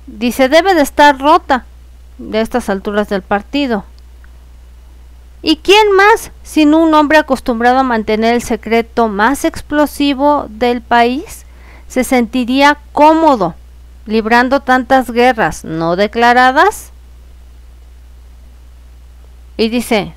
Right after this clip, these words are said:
"No haga caso de Bashiago y Stiglitz a su propio riesgo". ¿Será que sí?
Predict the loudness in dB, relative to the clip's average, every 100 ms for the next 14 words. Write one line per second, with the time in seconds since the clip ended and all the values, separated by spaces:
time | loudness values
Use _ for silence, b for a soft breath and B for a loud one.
0 | -12 -2 2 4 2 2 2 2 0 0
1 | 2 0 0 0 2 0 -2 -4 -4 -4
2 | -2 -2 -4 -4 -8 -10 -10 -6 -4 0
3 | -2 -2 -4 -6 -10 -18 -20 -20 -20 b
4 | b b b -20 -20 -20 -20 -20 -20 -20
5 | -20 -20 -12 -6 -4 -2 -4 -2